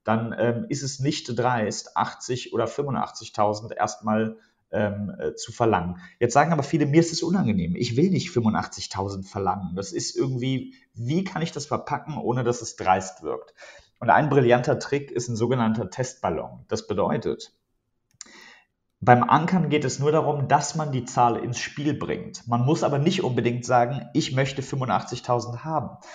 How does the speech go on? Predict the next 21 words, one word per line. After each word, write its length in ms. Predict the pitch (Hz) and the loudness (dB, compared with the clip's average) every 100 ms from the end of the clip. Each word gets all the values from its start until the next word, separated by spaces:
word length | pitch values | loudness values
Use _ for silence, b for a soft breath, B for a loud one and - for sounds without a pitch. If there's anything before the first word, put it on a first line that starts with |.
| B B | B B
Es 80 | - | -4
gibt 140 | - | -2
einen 80 | - | 0
anderen 400 | 98 143 151 131 | 0 2 0 2
Weg, 260 | 131 127 127 | 2 0 0
wie 100 | 131 | 0
man 180 | 127 120 | 2 2
das 220 | 127 - | 0 0
etwas 420 | - 127 123 - | -4 -2 -4 0
galanter 420 | 117 110 175 123 | 2 2 0 -2
machen 360 | 90 87 87 82 | -2 -4 -6 -10
kann, 460 | - 85 113 156 B B B - | -6 -4 -4 -8 B B B -2
ähm, 220 | 120 113 | 0 0
indem 320 | - 120 131 | -2 0 2
man 140 | 147 127 | 2 0
sich 180 | 127 | -4
zum 140 | - 123 | -4 -2
Beispiel 200 | 123 - | -2 -2
auf 120 | - | -2
andere 340 | - 160 123 | 0 2 2
bezieht. 500 | 90 90 - - - | 0 -6 -10 -12 -14